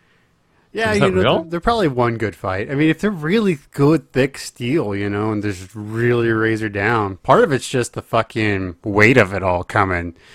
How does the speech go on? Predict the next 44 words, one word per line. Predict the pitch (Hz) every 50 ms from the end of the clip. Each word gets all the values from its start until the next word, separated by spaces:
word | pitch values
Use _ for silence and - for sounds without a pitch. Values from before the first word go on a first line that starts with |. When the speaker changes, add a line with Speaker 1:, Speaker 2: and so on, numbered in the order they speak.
| - - - - - - - _
Speaker 1:
So | - - 131
the | 139 127
Speaker 2:
Yeah. | 139
Speaker 1:
reason | 139 120 135 127
they're | 123 113
so | - - 120 101
heavy | 110 117 131 135 123 104
is | 98 92
just | 104 101 - - _ _ _ _ _ _
let | - 113 120 117 -
Speaker 2:
Just | - 104 98
Speaker 1:
the | 123
Speaker 2:
kinda | 87 85 85 85
lobs | 87 87 87 85 87 - 113
shit | 113 117 123 123
Speaker 1:
momentum, | 120 90 90 104
Speaker 2:
off. | 104 107
Speaker 1:
yeah. | 107 107 104 104 104 95 - _ - - _ _ _ -
Speaker 2:
Yeah. | - 95 87 85 82 82
Speaker 1:
<laughs> | - _ _ - - _ _ _ - 147 123 -
You | 139 135
don't | 127 123 113 101
need, | 104 110 113 117 117 127
you | 147 139 110
don't | - 190 165 143 123
need | 120 123 127 123
an | 120 110
edge | 107 104 104 104 101
with | 107 101 95
that. | 107 110 113 110 104 101 104
You | 113
just | 117 113 107 - _ _
need | 135 131 127 123
it | -
kinda | - - 151 139 123
rounded, | 113 110 107 117 131 135 127 117 107 107 107
and | 117 131
you're | 165 147
good | 127 123 135 131 110
to | 120 110
go. | 113 113 110 - -
Speaker 2:
Right. | 185 104 90 - 107 - - - - - - - - - - - - - - - - - - - _ _ _
Speaker 1:
<laughs> | - - - - - - - - _ _ _ _ _ _ _ _ _ _ -
Uh, | 131 120 120 117 117